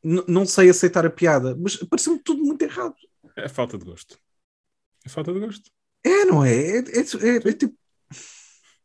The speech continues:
Speaker 1: e não sei, quer dizer, eu, eu não me vou, eh, se a Simone Fragoso estava bem com isto, quem sou eu para me escandal-, escandalizar em nome dela, não é? Tipo, não sou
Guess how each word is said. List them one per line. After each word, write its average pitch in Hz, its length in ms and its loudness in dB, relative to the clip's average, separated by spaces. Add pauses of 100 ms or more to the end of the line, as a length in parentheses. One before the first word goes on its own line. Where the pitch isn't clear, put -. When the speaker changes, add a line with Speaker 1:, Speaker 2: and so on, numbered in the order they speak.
(1120)
Speaker 1:
e 269 300 4
não 294 140 -2
sei, 262 200 4
quer 247 140 0
dizer, 139 260 0
eu, 185 220 4
eu 151 80 2
não 202 200 2
me 160 40 -2
vou, 143 540 0
eh, 123 320 -2
se - 120 -4
a 151 60 0
Simone 143 340 0
Fragoso 127 360 -2
estava 117 240 -4
bem 107 120 -4
com - 160 -12
isto, 110 300 -12 (100)
quem 156 160 -4
sou 127 320 2
eu 135 280 4 (280)
para 170 100 2
me 170 60 2
escandal-, 156 460 0
escandalizar 147 600 2
em 165 40 4
nome 160 220 2
dela, 139 380 2
não 95 120 -16
é? 104 80 -14
Tipo, 107 380 -14
não 113 180 -6
sou 131 440 0